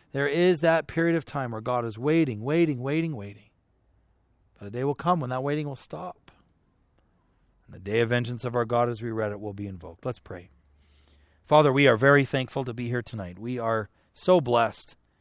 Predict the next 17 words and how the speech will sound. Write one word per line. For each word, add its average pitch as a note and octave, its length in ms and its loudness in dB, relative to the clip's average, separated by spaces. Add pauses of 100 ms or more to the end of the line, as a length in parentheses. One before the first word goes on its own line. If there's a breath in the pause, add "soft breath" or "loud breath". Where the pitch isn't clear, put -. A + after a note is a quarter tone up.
(160)
always D#3 460 6
blessed, A2 560 -8 (400)
to D3 100 -8
just F3 220 0
be E3+ 120 6
around F#3 420 6
other F#3 240 4
Christians. - 680 0 (460)
It C#3 80 -2
just F#3 340 -2
lifts E3+ 400 2
up D#3+ 160 0
our C#3 160 0
hearts C3+ 420 -6
by A#2+ 200 -6
that A2+ 180 -4
virtue. G2+ 420 -16